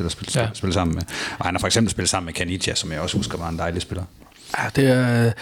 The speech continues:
Speaker 1: Så det er ros.
Speaker 3: Præcis. Omkring det også, øh, fordi der i fireoghalvfems, der ryger Caniggia nemlig også ud.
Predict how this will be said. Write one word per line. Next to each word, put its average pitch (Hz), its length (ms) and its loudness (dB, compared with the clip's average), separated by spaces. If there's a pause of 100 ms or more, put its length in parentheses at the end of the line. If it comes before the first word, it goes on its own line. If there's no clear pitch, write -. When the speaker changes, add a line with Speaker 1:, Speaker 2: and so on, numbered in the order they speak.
(140)
Speaker 1:
Så 95 100 -4
det 101 60 4
er 101 40 4
ros. 98 340 4 (440)
Speaker 3:
Præcis. - 540 2
Omkring 135 440 0
det 139 120 6
også, 131 340 4
øh, 123 220 6
fordi 123 360 2
der - 220 2
i 123 80 4
fireoghalvfems, 147 600 4
der 127 100 4
ryger 143 200 6
Caniggia 160 380 2
nemlig 175 220 8
også 185 220 2
ud. 113 60 0